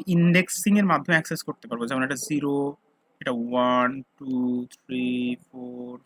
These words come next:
ফাইভ, সিক্স, এভাবে কিন্তু অ্যাক্সেস করতে পারবো, তাই না? So আমরা যদি just একটু প্রিন্ট করে দেখার ট্রাই করি যে কাউট নেমের জিরো নাম্বারটা।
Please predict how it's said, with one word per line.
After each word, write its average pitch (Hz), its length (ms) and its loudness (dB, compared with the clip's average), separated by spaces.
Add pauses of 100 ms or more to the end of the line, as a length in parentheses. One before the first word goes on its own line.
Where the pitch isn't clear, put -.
(160)
ফাইভ, 120 600 -6
সিক্স, - 420 -10
এভাবে 143 160 -8
কিন্তু 180 140 -2
অ্যাক্সেস - 240 0
করতে 139 200 -10
পারবো, 110 200 -6
তাই - 120 -6
না? - 100 -8 (1000)
So - 140 -2
আমরা 233 140 2
যদি 196 260 4
just 170 340 2
একটু 170 380 -2 (120)
প্রিন্ট 190 220 0
করে 202 120 0
দেখার 165 200 4
ট্রাই 123 280 0
করি 170 180 -10
যে 135 400 -4 (520)
কাউট 143 360 0 (1800)
নেমের 170 280 2 (340)
জিরো 175 300 2
নাম্বারটা। 160 440 4